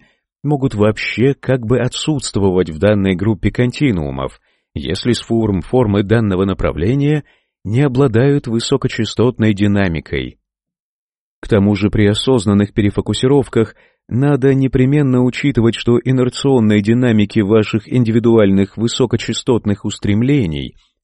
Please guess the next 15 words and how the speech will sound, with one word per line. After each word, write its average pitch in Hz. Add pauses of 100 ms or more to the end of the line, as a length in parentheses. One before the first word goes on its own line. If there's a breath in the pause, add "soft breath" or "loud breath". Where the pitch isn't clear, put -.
сфурм 123
формы 101
которых 110
в 95
гораздо 117
меньшей 113
степени 101
свойственны 107 (440 soft breath)
общему 113
процессу 110
перефокусировок 107
части -
коллективного 101
сознания 98
человечества, 92